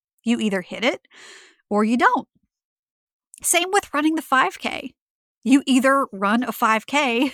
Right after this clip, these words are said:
<laughs> or you don't. You can make a goal measurable by articulating a clearly defined endpoint, like getting a promotion, a dollar amount,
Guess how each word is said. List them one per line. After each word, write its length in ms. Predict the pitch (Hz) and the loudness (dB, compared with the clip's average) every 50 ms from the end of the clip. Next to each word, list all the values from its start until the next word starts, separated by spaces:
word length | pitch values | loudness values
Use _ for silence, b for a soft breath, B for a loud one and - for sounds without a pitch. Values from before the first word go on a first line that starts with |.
| B B | B B
<laughs> 100 | B B | B B
or 140 | - 220 226 | -2 0 2
you 160 | 226 254 277 | 2 2 2
don't. 380 | 254 330 453 427 269 - - - B B B B B B B B B B B B B B B B B _ _ _ _ _ _ - | 4 2 2 2 0 -6 -10 -16 B B B B B B B B B B B B B B B B B _ _ _ _ _ _ 2
You 140 | 254 320 | 2 4
can 140 | 311 403 427 427 | 4 4 2 2
make 160 | 440 440 - | 2 0 0
a 100 | 440 370 | 0 0
goal 220 | 269 285 285 294 277 | 2 2 2 2 2
measurable 580 | 233 208 208 196 - 226 196 196 196 208 - 196 | 0 -2 -2 -2 -2 -2 -2 0 -2 -2 -2 -6
by 280 | - 185 202 202 202 - - | -4 -2 -2 -2 -2 -2 -2
articulating 1040 | 214 208 208 - - - - 392 - - - 202 196 190 185 175 180 175 185 202 - - | -2 -2 -2 -4 -6 -6 -6 -6 -6 -6 -6 -6 -6 -6 -8 -10 -12 -10 -10 -10 -10 -8
a 80 | 208 | -10
clearly 680 | 208 - - - - - 247 247 262 269 277 285 294 285 | -10 -10 -12 -14 -8 -2 0 0 0 0 0 -2 -4 -6
defined 560 | 247 247 226 - - 208 190 190 190 196 196 - - | -6 -6 -6 -6 -4 -4 -4 -4 -4 -6 -6 -4 0
endpoint, 540 | 269 277 269 - - - - - 254 - - _ _ _ _ _ _ - - | 0 0 0 0 -4 -10 -12 -12 -14 -16 -20 _ _ _ _ _ _ -12 -6
like 400 | 208 196 185 196 - - - _ - | -4 -2 -2 -2 -6 -10 -18 _ -14
getting 280 | - 185 190 190 190 | -12 -12 -12 -12 -14
a 40 | 190 | -14
promotion, 520 | - - 190 196 196 202 - - 294 311 370 403 - _ _ _ _ _ _ - | -14 -8 -6 -4 -2 -2 -2 -2 -4 -4 -6 -8 -14 _ _ _ _ _ _ -8
a 80 | 202 190 | -6 -4
dollar 340 | 196 180 180 185 190 190 202 | -2 0 0 0 0 0 -2
amount, 480 | 202 202 208 233 294 359 - - - | 0 0 0 0 0 -2 -6 -10 -20